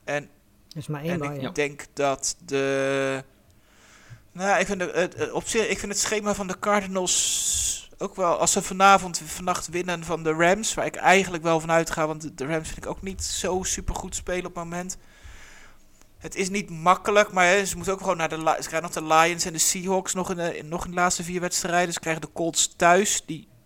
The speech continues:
Speaker 1: wel draaien, maar niet van goede ploegen winnen. En dan is alleen de Cowboys uit nog.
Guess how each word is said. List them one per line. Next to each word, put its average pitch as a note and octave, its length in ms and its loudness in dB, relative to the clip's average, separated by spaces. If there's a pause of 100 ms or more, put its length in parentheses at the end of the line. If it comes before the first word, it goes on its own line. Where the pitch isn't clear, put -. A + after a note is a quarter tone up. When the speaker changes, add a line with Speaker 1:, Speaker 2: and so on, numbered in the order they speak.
(800)
Speaker 1:
wel D#3 320 4
draaien, D#3+ 480 4
maar D3+ 120 -8
niet E3 160 -10
van E3+ 100 -4
goede E3 200 -6
ploegen F3 320 -10
winnen. F3+ 320 -4 (800)
En D3+ 280 -6
dan D3 200 -6
is D#3 120 -10
alleen F3+ 200 -4
de E3 80 -8
Cowboys F3 520 2
uit D#3 380 4
nog. D3 380 -2